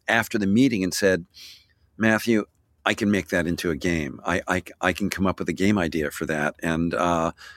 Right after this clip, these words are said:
I'd like an opportunity to do that." And I was open to that. I mean, Adam was super smart, and I knew we needed to go in a more interesting game direction.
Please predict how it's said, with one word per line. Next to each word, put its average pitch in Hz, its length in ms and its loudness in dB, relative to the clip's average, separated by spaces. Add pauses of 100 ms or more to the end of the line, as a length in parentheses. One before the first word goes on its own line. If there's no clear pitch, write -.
(140)
I'd 98 140 4
like 101 160 2
an 104 60 2
opportunity 95 520 0
to 76 80 -4
do 110 280 0
that." 76 280 -6 (640)
And 110 480 2 (500)
I 127 100 4
was 117 120 6
open 127 220 4
to 113 60 4
that. 107 100 4
I 101 40 0
mean, 104 280 2
Adam 104 240 4
was 95 80 0
super - 260 -4
smart, 127 600 4 (320)
and 98 160 4
I 95 80 6
knew 110 200 6
we 104 120 4
needed 92 300 2
to 92 160 0
go 95 360 4
in 92 320 2 (260)
a 110 60 4
more 110 180 10
interesting 104 440 2
game 107 280 4
direction. 90 600 0